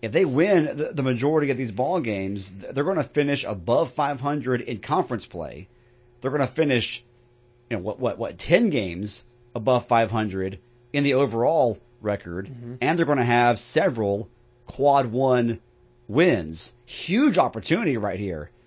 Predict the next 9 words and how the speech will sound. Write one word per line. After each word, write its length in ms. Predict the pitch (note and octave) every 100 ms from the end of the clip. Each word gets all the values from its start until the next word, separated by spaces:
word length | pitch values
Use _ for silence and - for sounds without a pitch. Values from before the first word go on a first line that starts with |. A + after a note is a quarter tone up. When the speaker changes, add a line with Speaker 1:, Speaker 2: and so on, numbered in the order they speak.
| _ _ _
Speaker 1:
for 140 | -
Georgia 640 | B2+ C#3 D#3 G3 A2+ G2+ G2
to 100 | A#2+
play 300 | - D3 E3
themselves 640 | E3 D3+ - D3 C3+ A2 -
in 480 | D#3+ F#3 C3 G#2+ B2 - -
if 560 | B3 A#3 C3 C3+ C3 D#3+ - _ _ _ _ -
their 160 | C#3+
defense 960 | A#2+ G#2+ D#3 G3+ - C#3 G2+ - - -